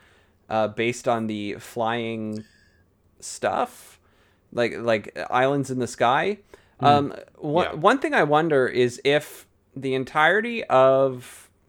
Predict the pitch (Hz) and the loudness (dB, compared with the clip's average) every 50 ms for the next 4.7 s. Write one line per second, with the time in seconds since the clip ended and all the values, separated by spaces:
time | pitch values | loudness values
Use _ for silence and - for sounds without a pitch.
0 | _ _ _ _ _ - 120 127 117 107 127 139 143 - 139 131 131 117 117 117 | _ _ _ _ _ -10 -8 -6 -2 2 4 4 4 2 0 -2 -2 0 2 4
1 | 120 120 123 120 110 107 110 110 107 110 117 117 110 104 90 78 71 78 113 - | 4 6 6 4 4 2 -2 -4 -2 0 0 -2 -2 -4 -4 -6 -6 -8 -10 -12
2 | - - - - 113 117 113 - - 120 107 107 107 110 107 - - 139 - 202 | -14 -16 -6 -4 -4 -4 -4 -4 -2 0 0 0 0 -2 -6 -10 -8 0 0 0
3 | 214 - - 202 190 185 190 175 147 139 135 - - 139 135 131 127 117 120 113 | 0 4 6 6 6 6 4 0 0 0 -2 -4 -6 -4 -4 -2 -2 -4 -4 -6
4 | 113 107 101 - - 113 110 107 98 87 82 92 110 | -6 -6 -8 -8 -4 -2 -2 0 0 -2 -4 -8 -10